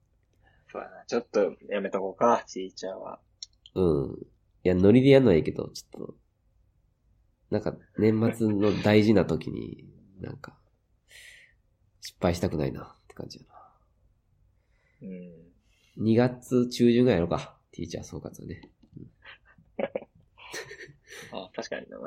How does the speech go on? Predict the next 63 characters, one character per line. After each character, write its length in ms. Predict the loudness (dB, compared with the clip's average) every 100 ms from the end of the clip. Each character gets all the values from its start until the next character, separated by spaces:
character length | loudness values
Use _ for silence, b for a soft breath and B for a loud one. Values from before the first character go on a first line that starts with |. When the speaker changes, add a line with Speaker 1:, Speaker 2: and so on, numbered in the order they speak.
| -4
Speaker 1:
年 300 | 0 0 4
内 280 | 4 4 2
で、 280 | 2 2 0
で 60 |
も 160 | 0 4
終 200 | 6 6
わ 40 |
ら 80 | 4
す 100 | 0
ん 100 | -8
か 60 | -10
な。 60 | -14 -14 -14 -16 -20 _ -18
ど 120 | -16
う 20 |
な 100 | -16
る 60 | -18
の？ 60 | _ _ b b b _ -2
Speaker 2:
あ 480 | 2 4 2 -2 -6
あ、 40 |
今 120 | -4
回 140 | 0 0
の 60 |
や 80 | -2
つ？ 340 | -2 -2 -2 -10 _ _ _ _ _ _ _ _ _ _ _ _ -6
Speaker 1:
う 360 | -2 -2 -6
ん。 40 | -6
年 160 | -2 0
内 120 | -2
で 60 |
ち 80 | 0
ょ 40 | 0
う 20 |
ど 80 | 0
切 120 | 2
り 60 | 0
よ 80 |
く 120 | 2 0
終 160 | 0
わ 40 | -2
っ 180 | _
て、 200 | -8 -6 -6
年 160 | -4
末 240 | -4 -4 -6
ス 60 |
ペ 100 | -2
シ 80 | 0
ャ 40 |
ル 60 | 0
と 60 | -2
か 60 |
や 80 | -8
り 80 | -8
そ 80 | -10
う 20 |
や 60 | -12
ん 60 |
な。 160 | -14 -20 _ _ _ _ _ _ _
Speaker 2:
あ 400 | -10 -4 -2 0
あ、 40 | 0
そ 120 | -2
っ 80 | -4
か。 320 | -10 -12 -20 _ _ _ _ _ _ _ -6
年 160 | -4